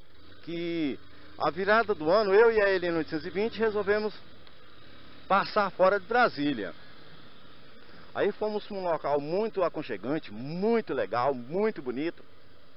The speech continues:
e junto à natureza, é, longe aqui do D F, né? E a gente fez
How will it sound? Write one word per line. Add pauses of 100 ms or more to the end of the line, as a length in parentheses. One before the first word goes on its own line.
(720)
e
junto
à
natureza, (640)
é,
longe
aqui
do
D
F,
né? (760)
E
a
gente
fez